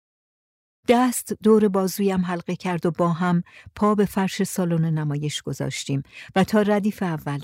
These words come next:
رفتیم. همه در اطرافمان توی تاریکی پچ پچ می‌کردند، اما حالا مغزم دیوانه‌وار می‌گشت و همه نگاه‌های خیره مردم توی سالن را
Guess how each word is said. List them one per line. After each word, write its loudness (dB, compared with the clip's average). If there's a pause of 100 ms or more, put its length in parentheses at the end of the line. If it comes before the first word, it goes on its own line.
رفتیم. -16 (1000)
همه 2
در 2
اطرافمان 0
توی -4
تاریکی -8
پچ -10
پچ -6
می‌کردند، -8 (340)
اما 6
حالا 2
مغزم 2
دیوانه‌وار -2
می‌گشت 0
و 4 (380)
همه 6
نگاه‌های 2
خیره -2
مردم -2
توی -6
سالن -2
را -2